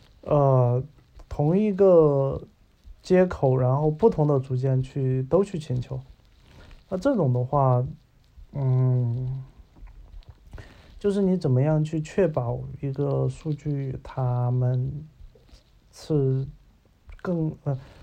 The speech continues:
合理的去请求数据的。嗯，那这个的话，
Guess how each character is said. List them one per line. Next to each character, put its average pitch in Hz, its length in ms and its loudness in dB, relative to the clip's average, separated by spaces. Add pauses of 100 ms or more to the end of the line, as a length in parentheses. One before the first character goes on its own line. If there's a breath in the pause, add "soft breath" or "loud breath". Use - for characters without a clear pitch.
(140 loud breath)
合 156 340 4
理 196 200 2
的 120 160 2
去 135 720 -4 (180)
请 - 300 0
求 123 160 0
数 160 220 -4
据 151 240 0
的。 131 120 -4 (840 soft breath)
嗯， 143 640 2
那 180 140 0
这 254 240 2
个 196 80 2
的 147 140 2
话， 135 340 0